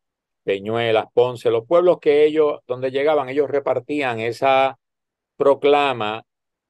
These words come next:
para tranquilizar al pueblo y evitar que el pueblo de alguna manera resistiera la invasión. Sin embargo,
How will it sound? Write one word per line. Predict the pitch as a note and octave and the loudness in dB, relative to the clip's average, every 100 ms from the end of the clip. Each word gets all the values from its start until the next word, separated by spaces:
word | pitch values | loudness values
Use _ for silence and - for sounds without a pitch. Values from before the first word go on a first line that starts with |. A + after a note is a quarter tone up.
| _ _ _ - | _ _ _ -4
para | C3+ C#3 | 0 2
tranquilizar | B2+ C3+ C3 D3 C#3 C3 E3 | 0 -2 -4 -6 -6 -2 0
al | E3 D3+ | 2 0
pueblo | E3 D#3+ C#3+ | 2 2 2
y | B2 | 0
evitar | A#2 A#2+ D3 D#3 | 0 -2 -2 0
que | D3+ | 0
el | C3 G#2+ | -4 -2
pueblo | D3 E3 E3 D3 C#3+ C#3 | 0 2 2 2 0 0
de | A2 | -2
alguna | G#2+ G#2 B2 | -2 -4 -6
manera | C3+ C3+ D3 C3+ | -4 0 2 2
resistiera | A#2+ A2 G#2+ F#2 B2+ C#3 B2 | 0 -2 -6 -8 -2 0 0
la | G#2 | -2
invasión. | E2+ E2 - F2 E2 _ _ _ _ _ _ _ _ _ _ _ _ _ _ _ _ _ | -6 -10 -8 -12 -12 _ _ _ _ _ _ _ _ _ _ _ _ _ _ _ _ _
Sin | - G#3 | -4 0
embargo, | A3 F#3 D3+ C#3+ G2 F2 | 0 2 2 2 -2 -6